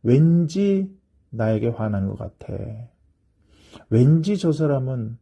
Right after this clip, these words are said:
뭔가 음란한 기운이 느껴져. <laughs> 여러분, 우리가 이걸 안다니까요. 모르겠거니 하지만 알 수 있잖아요.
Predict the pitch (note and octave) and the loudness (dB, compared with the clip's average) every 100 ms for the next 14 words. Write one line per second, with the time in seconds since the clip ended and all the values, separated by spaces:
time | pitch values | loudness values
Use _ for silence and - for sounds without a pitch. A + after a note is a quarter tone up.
0 | _ _ _ G#2+ A2 G#2 G#2 G2 A#2+ _ | _ _ _ -4 -4 -2 -4 -6 -10 _
1 | _ _ _ _ _ _ _ _ _ _ | _ _ _ _ _ _ _ _ _ _
2 | A#2+ B2+ B2+ C3 B2+ C3 A2 G#2+ A2 G2 | 0 2 2 2 2 0 0 0 0 -2
3 | F#2+ G2+ F#2+ G2+ F#2 F#2+ G2+ - _ _ | -4 -6 -8 -6 -6 -4 -4 -8 _ _
4 | _ _ _ _ - C#3+ B2 A2+ A#2+ A#2 | _ _ _ _ 0 0 2 -2 0 0
5 | A2 A2 - - G#2 G2+ A2 G#2 G2 G2+ | -2 -4 -8 -8 -4 -2 -2 -4 -6 -8
6 | F#2+ G#2 C#3 _ _ _ _ _ _ _ | -8 -10 -16 _ _ _ _ _ _ _
7 | _ - C3 F#3 G3 G3+ G3+ G3+ G3+ G#3 | _ 2 6 6 6 2 4 4 6 6
8 | G3+ F#3 E3 E3+ E3+ E3 - A2 G#2+ A2+ | 4 2 -2 -4 -4 -6 -6 -6 -4 -8
9 | G2+ G2+ G2 G2+ A#2+ A#2+ | -8 -10 -10 -8 -8 -10